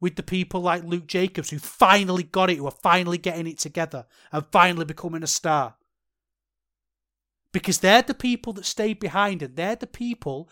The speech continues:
who I kinda wanna support more. They're the people who I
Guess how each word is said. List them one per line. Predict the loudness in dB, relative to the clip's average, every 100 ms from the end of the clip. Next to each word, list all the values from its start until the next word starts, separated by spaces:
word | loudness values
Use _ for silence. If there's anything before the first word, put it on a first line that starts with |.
| _ -8
who | -2
I | 0 0
kinda | -2 -4 -2 -2
wanna | -2 -4 -4
support | -8 -8 -6 -6 -6
more. | -6 -6 -6 -8 _ _ _ _ _ _ _ _ _ _ _ _ _ _ _ _ _ _ _ _ _ _ _
They're | 4 6
the | 4
people | -4 -4 -4 -4 -6 -6 -6
who | -6 -2
I | 2 2 2